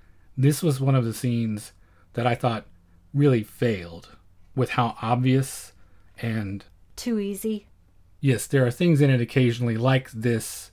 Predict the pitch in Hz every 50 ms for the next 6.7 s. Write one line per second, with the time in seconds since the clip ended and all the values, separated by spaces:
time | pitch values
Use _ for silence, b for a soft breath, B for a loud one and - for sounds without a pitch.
0 | _ - 139 131 - - - 135 127 120 - 135 117 113 110 110 107 - - 143
1 | 135 - - 120 - - 120 107 104 101 101 107 110 113 110 110 - - - -
2 | 139 139 131 - - 117 117 113 110 113 107 - 113 107 - - - 101 - -
3 | 113 107 104 98 90 - - - 143 139 131 113 - - 90 85 80 85 87 -
4 | - - 92 87 - 92 107 131 135 139 147 147 143 143 131 131 127 - - 135
5 | 123 123 113 107 110 - - - 123 117 110 113 110 110 113 110 107 104 104 101
6 | 95 90 - - - - - 113 101 85 78 76 80 -